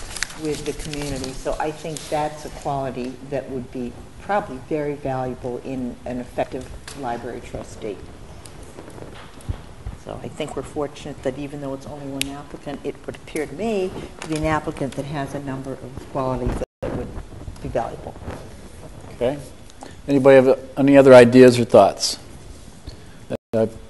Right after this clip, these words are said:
Speaker 2: believe we're ready to probably proceed. So given the fact that we have one candidate, one position, we don't have to go through necessarily a process discussion.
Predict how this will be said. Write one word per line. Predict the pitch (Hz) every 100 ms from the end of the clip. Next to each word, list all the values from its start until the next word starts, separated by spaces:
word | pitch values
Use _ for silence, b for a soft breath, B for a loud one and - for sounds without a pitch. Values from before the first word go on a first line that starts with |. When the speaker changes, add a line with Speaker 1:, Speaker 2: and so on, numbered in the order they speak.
| - -
Speaker 2:
believe | 120 127 120
we're | 113
ready | 110 113 113
to | 107
probably | - 113 110
proceed. | - 113 117 90 71 - -
So | - 117 113 107
given | - 131 127 117
the |
fact | - 131 123 120 123
that | 110
we | 113
have | 107
one | 120 120
candidate, | 131 123 113 110
one | 113 110
position, | 107 120 117 113
we | 110
don't | 110 107
have | 110
to | -
go | 107 107
through | - 117 110 104
necessarily | 101 - 107 110 104
a | 95
process | - 110 107 107
discussion. | - 120 127 120 - 165